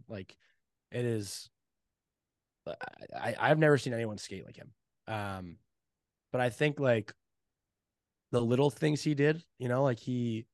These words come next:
he, he wins that battle against Dallas in game five, I think, for Barbashev to come in and score the first goal. Uh, you know, he comes back from that huge hit from Tkachuk and has an assist, like,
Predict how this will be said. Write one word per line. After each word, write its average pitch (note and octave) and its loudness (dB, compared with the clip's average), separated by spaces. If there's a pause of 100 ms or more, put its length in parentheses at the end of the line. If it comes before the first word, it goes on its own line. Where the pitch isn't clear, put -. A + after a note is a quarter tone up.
(960)
he, C#3+ 2
he C#3 2
wins C3+ 4
that C3 4
battle A#2 4
against A2+ -2
Dallas A2+ -2
in A2 -4
game A2 -2 (320)
five, A2+ 0
I A2 0
think, A2 -6
for A2 -2
Barbashev A2 -2
to A2 -8
come A2 -2
in A2 -2
and G#2 -6
score A2 -6
the G#2 -8
first A2 -4
goal. G2 -6 (400)
Uh, F#2 -6 (420)
you A2 -6
know, G2+ -4
he G#2 -4
comes B2+ 0
back A#2 -2
from A#2 -6
that G#2+ -6
huge A2+ -10
hit A#2 -6
from A#2 -10
Tkachuk A2 -6
and G#2+ -8
has G#2 -6
an G2+ -12
assist, - -10 (460)
like, F#2+ -10